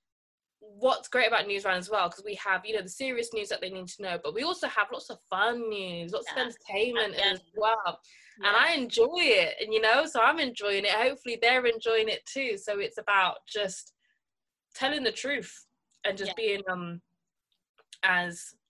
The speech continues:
Speaker 1: real as possible. When that comes across to them,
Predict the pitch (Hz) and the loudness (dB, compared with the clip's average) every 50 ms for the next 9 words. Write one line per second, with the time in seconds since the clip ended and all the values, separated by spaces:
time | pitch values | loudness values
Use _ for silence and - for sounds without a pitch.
0 | _ _ _ 190 180 202 208 202 190 185 175 170 - - 208 202 - - - 175 | _ _ _ -6 -4 0 0 2 0 0 -4 -6 -6 -8 -8 -8 -8 -10 -14 -14
1 | - 170 165 160 165 180 190 196 190 185 - - - - 190 190 180 185 175 - | -12 -12 -10 -8 -4 -4 -2 0 0 -2 -4 -4 -6 -6 -6 -6 -6 -10 -14 -10
2 | - 190 175 175 - - - - 175 180 202 190 175 160 - - | -6 -6 -6 -6 -6 -12 -10 -10 -6 -2 -2 -2 -2 -4 -6 -14